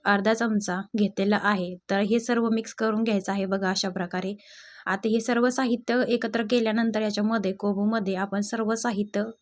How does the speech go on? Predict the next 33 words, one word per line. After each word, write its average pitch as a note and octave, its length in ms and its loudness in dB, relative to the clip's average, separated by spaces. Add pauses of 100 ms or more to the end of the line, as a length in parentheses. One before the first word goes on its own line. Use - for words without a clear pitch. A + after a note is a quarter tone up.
(140)
मिक्स G#3 260 -2
करून A3 300 2
घ्यायचं G#3 280 2
अशा F#3+ 180 -4
प्रकारे. F#3 520 -2 (540)
आता F#3 300 -2
थोडंसं A3+ 380 2
मिक्स A#3+ 280 -2
करून A3+ 260 2
घेतलंय. G#3 360 0
तर - 460 -6
ह्याच्यामध्ये A3+ 520 2
बघू A#3 220 2
शकता B3 340 0
तुम्ही G#3 320 0 (360)
एक A3 200 0
चमचा A#3 360 2
परत G#3 260 4 (100)
कॉर्नफ्लॉवर G#3+ 520 2
घेऊन G#3 360 2
आणि F#3+ 180 -2
दोन G#3+ 280 2
चमचे G#3 640 0
सोया G#3+ 360 2
सॉस G#3+ 300 -2
घेतलेला G#3 420 0
आहे. F3+ 240 -4 (540)
तर G3+ 80 2
अशा G#3+ 260 2
प्रकारे A#3+ 360 2
बघा A3+ 220 4
आपण G#3 260 2
पीठ A3+ 280 2